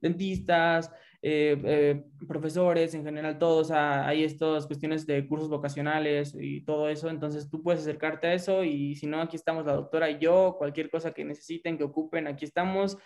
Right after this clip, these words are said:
yo en León, la doctora en Guadalajara y, y pues, este, nada, ese es el mensaje, los invito a que se den la vuelta por el podcast, que escuchen en general y,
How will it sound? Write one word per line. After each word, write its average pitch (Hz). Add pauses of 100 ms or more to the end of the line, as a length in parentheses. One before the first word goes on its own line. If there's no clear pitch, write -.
(300)
yo 156
en 156
León, 170
la 160
doctora 147
en 160
Guadalajara 170
y, 143
y 143
pues, 143
este, 139 (440)
nada, 156
ese 160
es 175
el 160
mensaje, 147
los 147
invito 151
a 165
que 151
se 147
den 156
la 160
vuelta 160
por 143
el 139
podcast, 175 (460)
que 139
escuchen 151
en 151
general 151 (520)
y, 135